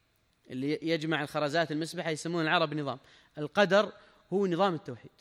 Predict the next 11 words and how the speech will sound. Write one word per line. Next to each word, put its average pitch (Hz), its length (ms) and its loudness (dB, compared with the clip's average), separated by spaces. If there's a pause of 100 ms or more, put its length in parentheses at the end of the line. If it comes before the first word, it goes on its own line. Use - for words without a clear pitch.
(160)
لو 135 120 -6
انقطع 170 360 2
القدر 175 420 0 (560)
كل 208 420 0
حقائق 190 420 2
التوحيد 180 400 -4
تخرج 180 420 -2
مثل 160 180 -4
خرزات 160 460 0
المسبحة 160 420 -4
وتنهار. 135 400 -4